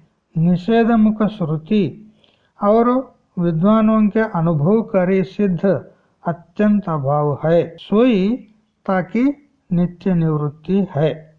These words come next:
याही को विषय रूप निवृत्ति भी कहते हैं।" దృష్టి సృష్టివాదానుసారంగా ఈ ప్రపంచం వ్యవహారిక సత్త గలది, సృష్టి దృష్టివాదానుసారంగా ఈ ప్రపంచం ప్రాతిభాసిక సత్త గలది. సరే,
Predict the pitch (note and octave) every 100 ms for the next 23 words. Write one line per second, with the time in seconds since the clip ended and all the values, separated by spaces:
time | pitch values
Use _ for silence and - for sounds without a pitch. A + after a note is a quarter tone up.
0 | _ G3+ G#3 A3 A3+ A3+ A3 C4 C#4+ -
1 | _ _ _ - E3+ F3+ A3+ A#3 A#3 A3+
2 | A3 A#3+ G#3+ G3+ F#3+ F#3 - F#3 D#3+ G#3+
3 | C#4+ - - _ _ G#3+ C#3+ - C3+ A#2
4 | A2+ _ _ _ - E3 G#3 A3 C#4+ A#3+
5 | A#3 G#3+ B3 A3 G#3+ G#3+ G#3+ G#3 G#3 G3+
6 | G#3 G#3 G#3 G3+ G3+ F#3 F#3 F3 G3 G3+
7 | E3+ D#3 D#3 D#3 D#3 D3+ D#3 D3+ D3+ D3
8 | D3 C#3+ D3 D3+ _ _ _ _ - _
9 | _ - G3+ - B3 G#3 G#3+ - A3 G#3
10 | G3+ G3+ G3 - F#3+ F#3 F#3 G3 F#3+ F3+
11 | E3+ E3+ E3 G3+ G3+ - D#3 D3+ C#3+ C#3+
12 | C#3 E3 F3 - - C3+ B2+ A#2+ G#2 _
13 | _ _ _ _ _ - A3 A#3+ A#3